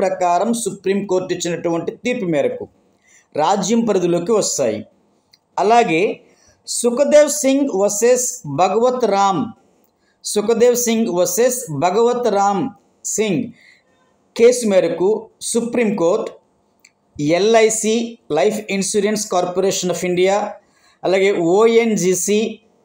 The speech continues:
ఓఎన్జీసీ, అలాగే ఐఎఫ్సిఐ, ఐఎఫ్సిఐ, ఓకే, ఇటువంటి సంస్థలు కూడా, ఆ, ఎన్టీపీసీ, ఎన్టీపీసీ, ఇటువంటి సంస్థలు కూడా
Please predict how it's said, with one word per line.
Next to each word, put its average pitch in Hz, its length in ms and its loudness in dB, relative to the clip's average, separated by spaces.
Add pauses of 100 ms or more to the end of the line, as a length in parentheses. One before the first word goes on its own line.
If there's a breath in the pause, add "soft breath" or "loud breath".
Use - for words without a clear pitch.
ఓఎన్జీసీ, 196 1000 0 (520 soft breath)
అలాగే 214 500 2
ఐఎఫ్సిఐ, 208 1000 0 (340)
ఐఎఫ్సిఐ, 196 1300 -2 (1400)
ఓకే, 240 240 2 (520 loud breath)
ఇటువంటి 285 500 0
సంస్థలు 220 600 -2 (140)
కూడా, 208 220 4 (760 soft breath)
ఆ, 165 80 2 (800)
ఎన్టీపీసీ, 214 960 0
ఎన్టీపీసీ, 202 680 -2
ఇటువంటి 220 540 -2
సంస్థలు 208 480 -2
కూడా 202 520 0